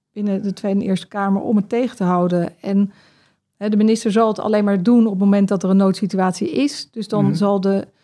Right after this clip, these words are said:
Speaker 1: zal er ook in de Tweede en Eerste Kamer gewoon heel veel, ehm, ja, zullen mensen het moeilijk vinden om op de rem te trappen, omdat er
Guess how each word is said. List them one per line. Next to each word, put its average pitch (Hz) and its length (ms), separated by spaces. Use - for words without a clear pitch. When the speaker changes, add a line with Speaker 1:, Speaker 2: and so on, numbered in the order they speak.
Speaker 1:
zal 208 240
er 220 180
ook 254 180
in 233 180
de 214 80
Tweede 202 300
en - 60
Eerste 196 200
Kamer 220 420
gewoon 196 400
heel 220 240
veel, 202 480
ehm, 190 480
ja, 202 160
zullen 226 200
mensen 226 240
het 196 100
moeilijk 277 280
vinden 208 640
om 220 280
op - 180
de 214 80
rem 262 240
te 214 140
trappen, 180 560
omdat 220 380
er 208 400